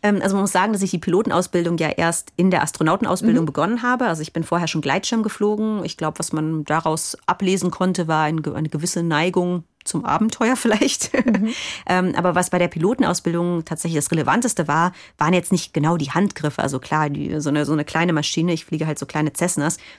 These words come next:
Speaker 1: die steuert sich natürlich ganz anders als eine Rakete, beziehungsweise die Rakete muss man gar nicht steuern. Also das ist, das meiste geschieht automatisch. Aber worum es dabei ging,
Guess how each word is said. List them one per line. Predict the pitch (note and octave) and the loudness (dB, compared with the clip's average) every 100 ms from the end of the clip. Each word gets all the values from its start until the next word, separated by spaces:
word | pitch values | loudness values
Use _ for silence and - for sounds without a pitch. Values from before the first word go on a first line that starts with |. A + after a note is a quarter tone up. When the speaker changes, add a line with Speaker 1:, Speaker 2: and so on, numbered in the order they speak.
| - | -6
Speaker 1:
die | |
steuert | D#3 D#3+ D#3+ | -2 0 0
sich | - | 0
natürlich | D#3 C#3 - | -2 -4 -6
ganz | - E3 G3+ | -2 0 0
anders | - D#3+ D#3 | 0 0 0
als | - C#3 | 0 0
eine | C#3 C3+ | 0 -2
Rakete, | B2+ E3+ F3 | 0 0 0
beziehungsweise | B2+ - C#3+ D3 - C#3 | -4 -6 -4 -2 0 -2
die | C3+ | -2
Rakete | C#3+ - E3 D3 | -4 -4 -2 0
muss | D3 | 0
man | C#3+ | 0
gar | B2 | 0
nicht | C#3 - | -2 -2
steuern. | - D3 D3+ B2+ | -2 2 2 2
Also | - - | -2 -6
das | C#3+ | -6
ist, | D#3 - - - - | -6 -8 -20 -20 -10
das | D3 | -2
meiste | D3 D3+ D#3 | 0 0 -2
geschieht | D3 D#3 | -4 -2
automatisch. | - C#3 C#3 D3 D#3+ C3 - - - - - | -2 0 2 2 0 -4 -10 -12 -20 -8 -2
Aber | D#3+ | -2
worum | D3+ F3 | 2 2
es | F3 | 2
dabei | D#3 D3 | 0 -2
ging, | C#3+ G3 G3+ G#3+ | 0 0 2 -2